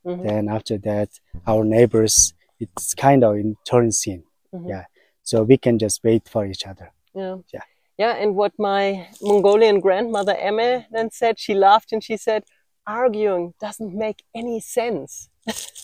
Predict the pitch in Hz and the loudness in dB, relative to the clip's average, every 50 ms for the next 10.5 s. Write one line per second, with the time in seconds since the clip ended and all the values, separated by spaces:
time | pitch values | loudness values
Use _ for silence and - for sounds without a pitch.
0 | - - - - _ - 120 117 117 110 98 107 110 104 92 98 113 117 123 120 | -20 -20 -20 -20 _ -2 0 2 2 0 0 -2 -4 -4 -6 0 4 6 6 6
1 | 101 - - _ _ _ _ _ _ _ _ _ _ _ _ 240 233 196 202 240 | 6 2 -8 _ _ _ _ _ _ _ _ _ _ _ _ -2 -2 0 0 0
2 | 254 277 294 311 330 320 294 - - - _ _ _ - 226 190 214 240 269 - | 0 0 0 0 -2 -4 -8 -14 -16 -20 _ _ _ -4 -2 0 0 0 0 0
3 | - - 180 196 214 240 226 240 254 247 240 226 226 233 226 214 208 214 220 226 | 0 -2 -2 0 0 0 0 -2 -2 -2 -2 -2 0 -2 -2 -2 2 4 6 6
4 | 240 202 - - 226 226 226 220 220 220 - _ - _ _ - 214 214 - - | 6 4 0 -4 -4 -4 -2 -2 -4 -4 -6 _ -20 _ _ -6 -6 -6 -6 -4
5 | - 220 220 214 208 214 226 226 190 190 214 220 233 220 214 220 - - - 226 | -2 -2 0 2 0 0 0 0 0 0 2 2 2 0 0 -4 -6 -6 -6 -6
6 | 220 214 226 226 220 190 - 226 214 220 220 214 214 214 214 220 240 226 - - | -4 0 0 0 0 0 -4 -4 -4 -4 -6 -4 -4 -4 -4 -4 -6 -8 -10 -12
7 | 254 247 - _ _ - 202 202 202 202 208 202 _ _ _ _ _ _ _ _ | -12 -12 -12 _ _ -8 -6 -4 -4 -6 -8 -12 _ _ _ _ _ _ _ _
8 | _ - _ _ - - - - - 240 - 240 240 254 233 - 202 226 247 233 | _ -20 _ _ -8 -2 0 2 2 2 2 2 0 0 0 0 0 -2 -2 -4
9 | 262 254 269 302 339 370 - - - _ _ _ _ _ _ _ _ _ _ - | -6 -6 -4 -6 -8 -10 -12 -20 -20 _ _ _ _ _ _ _ _ _ _ 4
10 | 143 156 165 165 170 170 170 170 165 147 | 6 8 8 8 8 8 8 8 6 4